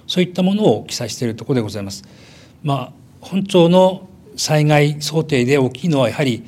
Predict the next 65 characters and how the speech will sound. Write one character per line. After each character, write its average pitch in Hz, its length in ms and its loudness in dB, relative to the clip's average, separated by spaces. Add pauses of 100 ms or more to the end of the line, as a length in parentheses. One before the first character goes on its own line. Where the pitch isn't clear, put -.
(200)
え 107 320 -4
ー、 107 40 -12
水 117 280 -4
害、 107 260 -4 (160)
そ - 140 -12
し - 80 -8
て、 185 180 -2
ま 156 160 -4
あ、 104 40 -8
こ-、 131 320 -8
先 139 200 -8
般 127 100 -4
も 110 100 -4
あ 117 40 -4
り 139 60 -6
ま 165 100 -4
し - 60 -8
た 113 180 0 (220)
地 123 100 -6
震 127 240 -2
が 117 100 0
あ 113 60 -2
ろ 127 80 -2
う 131 60 -8
か 123 100 -10
と 117 80 -14
思 113 80 -8
い - 20 -10
ま 113 140 -10
す。 - 140 -16 (360)
そ - 120 -6
う - 20 0
い 175 40 -2
っ - 40 -10
た 220 60 -2
意 - 20 2
味 233 100 6
で 202 60 6
は 156 80 4
避 185 140 -2
難 202 240 2
所 208 100 4
は 123 240 4 (140)
ど 147 100 -10
ち 170 140 -2
ら 170 80 4
も 160 120 2
同 160 120 0
じ 170 80 -2
よ 196 60 2
う - 20 2
な 156 80 -2
形 117 280 -6
で 117 400 -4
運 135 120 -6
営 127 60 -4
を - 20 -8
し - 100 -10
て 139 60 -6
お - 20 -2
り - 60 -6
ま 160 80 -6
す - 100 -8
の 127 80 -2
で、 151 300 2